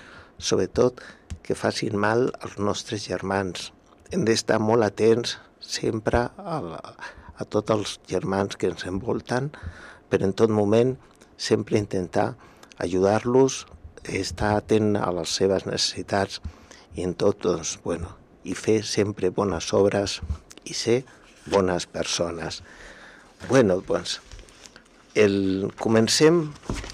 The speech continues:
pels horaris de, de la Setmana Santa. El, comença el diumenge, dia deu d'abril, que és diumenge de Rams. També, abans de la celebració de la,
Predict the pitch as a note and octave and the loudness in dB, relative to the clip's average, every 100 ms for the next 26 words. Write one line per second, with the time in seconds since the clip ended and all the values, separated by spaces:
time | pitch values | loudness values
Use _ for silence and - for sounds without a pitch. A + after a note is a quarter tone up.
0 | - - G#2 G2+ G#2+ A#2 C3 C3+ - G2+ | -4 0 2 2 2 4 2 2 2 2
1 | F#2 - - F2+ F2 - G#2 G2 F#2+ F#2+ | 2 -2 -6 -2 0 -2 -2 0 0 -2
2 | G2+ F#2+ F#2 F2+ F2 - - - - - | -2 -2 -4 -6 -10 -14 -20 -20 -20 -20
3 | - - _ - G2+ G2+ G#2 - - - | -20 -20 _ 0 2 2 0 -4 -8 -2
4 | A2 A#2+ C3+ - D3+ E3+ - - - - | 4 4 4 2 0 -2 -10 -20 -8 -2
5 | G2+ F#2 A2+ B2 C#3 D3 D#3 - A#2+ A#2+ | 0 0 4 4 4 6 4 2 -4 2
6 | C3 B2 B2 A#2+ G#2 F#2+ A#2+ C#3+ F#3 D#3 | 4 6 6 4 4 2 4 2 2 -6
7 | _ - _ - A2 A#2+ A2 G#2 G#2 A2 | _ -20 _ 0 0 0 -2 0 0 2
8 | G2+ F2+ G#2 F#2+ F#2 - - _ _ _ | 2 2 2 2 0 -6 -8 _ _ _
9 | - - _ - - _ - - - F2 | -20 -20 _ -20 -20 _ -12 -8 -6 -6
10 | - C#3 E3 E3+ - - - - - - | -6 -6 -2 -4 -4 -10 -18 -20 -4 0
11 | G2 G2 - G2+ F#2+ - G#2 G2 F#2 F#2 | 2 2 2 2 2 2 2 2 2 0
12 | - G#2 G2 F#2 D#3+ | 2 2 4 2 0